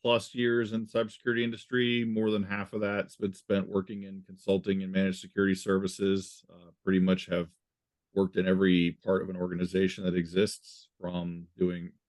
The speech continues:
um, you know, sales support to delivery, R and D, operations, product marketing, <laughs> product management, doesn't matter. I, I've kind of ran and done it. And, uh, similar to Hadas, I've,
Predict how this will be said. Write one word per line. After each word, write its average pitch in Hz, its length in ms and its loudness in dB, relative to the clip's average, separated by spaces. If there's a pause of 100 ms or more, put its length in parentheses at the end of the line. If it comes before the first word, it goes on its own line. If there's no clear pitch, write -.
um, 80 440 -20 (720)
you - 80 -20
know, - 60 -20 (280)
sales 95 400 4
support 101 640 4
to 87 640 0
delivery, 95 720 4
R 95 240 0
and 92 160 2
D, 95 720 -2 (220)
operations, 92 1000 -4 (100)
product 92 260 -6
marketing, 92 440 -2
<laughs> - 40 -20
product 120 280 2
management, 113 480 2
doesn't 104 280 0
matter. 95 360 2 (120)
I, - 40 -4
I've 92 100 -6
kind 92 200 -4
of 87 200 -8
ran 92 220 2
and 90 100 4
done 90 180 -2
it. 101 120 -8
And, 85 180 -16 (560)
uh, 87 140 0
similar 104 360 4
to 101 60 4
Hadas, 95 340 4
I've, 90 220 0